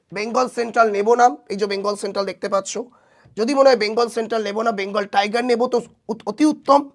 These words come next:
কারণ কি, বেঙ্গল টাইগার ব্যাচ স্টেট প্লাস সেন্ট্রাল দুটো কম্বোই তুমি এখানে পাবে আঠেরো মাসের জন্য। স্টেট গভর্নমেন্টে যা ব্যাচ আসবে, সেন্ট্রাল গভর্নমেন্টে যা ব্যাচ আসবে, সমস্ত ব্যাচ তুমি এই জায়গায় পেয়ে যাবে। অ্যাপ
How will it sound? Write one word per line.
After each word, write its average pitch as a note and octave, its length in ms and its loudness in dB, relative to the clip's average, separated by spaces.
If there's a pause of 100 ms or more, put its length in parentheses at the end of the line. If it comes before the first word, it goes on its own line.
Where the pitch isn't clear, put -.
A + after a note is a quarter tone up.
(340)
কারণ A#3+ 220 2
কি, C4 120 -2
বেঙ্গল A3+ 380 -2
টাইগার A#3 360 -2
ব্যাচ G#3+ 400 -4 (260)
স্টেট C4+ 440 -4
প্লাস A#3+ 280 -2
সেন্ট্রাল G#3 380 -6
দুটো A#3 320 -2
কম্বোই A3 360 -4
তুমি G#3+ 180 -8
এখানে G3 240 -6
পাবে F#3+ 280 -4 (460)
আঠেরো A3+ 360 2
মাসের F#3 320 -2
জন্য। D3 280 -12
স্টেট G#3+ 240 -8
গভর্নমেন্টে G#3 460 -6
যা G3 200 0
ব্যাচ A3 220 -4
আসবে, A3 300 -2 (400)
সেন্ট্রাল A3+ 380 -4
গভর্নমেন্টে G3+ 380 -6
যা F#3+ 220 2
ব্যাচ G#3 220 -2
আসবে, G#3+ 280 -4
সমস্ত C4+ 500 -2
ব্যাচ A3 240 2
তুমি G#3+ 140 -6
এই G3 60 -6
জায়গায় F#3 260 -6
পেয়ে F#3+ 260 -8
যাবে। G#3+ 180 0 (500)
অ্যাপ B3 200 4